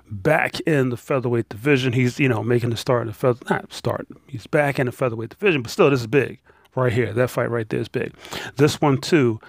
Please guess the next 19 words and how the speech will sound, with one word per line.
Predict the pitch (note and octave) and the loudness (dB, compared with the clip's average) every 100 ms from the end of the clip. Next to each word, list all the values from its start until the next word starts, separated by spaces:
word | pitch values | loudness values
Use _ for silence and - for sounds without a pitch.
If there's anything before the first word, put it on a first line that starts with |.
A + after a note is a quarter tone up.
| - | -20
you | - B2 | -2 0
definitely | A#2+ B2+ C3+ A#2+ | 2 0 0 0
gotta | A#2+ A2+ | 0 0
check. | - - A#2+ | -4 -8 -8
You | A2 | 0
gotta | F3 D#3 | 2 2
know | D3+ | 0
who | C3+ C3 | -2 -4
Jack | A2+ B2+ A2+ | -2 -4 -4
Shore | D3 C3 B2 | -6 -2 0
is | A2 | 0
at | A2+ - | -4 -2
this | A#2+ | -4
point. | - C#3+ C3 B2 - - - - - - - - _ _ _ _ _ - | -2 2 2 2 -4 -18 -20 -20 -20 -20 -20 -20 _ _ _ _ _ -4
You | B2 | 0
can't | - D3+ C3+ | 2 2 2
not | C#3+ B2+ | 0 0
know | C3+ C3 G#2+ | 0 0 -2
him. | G#2 | -8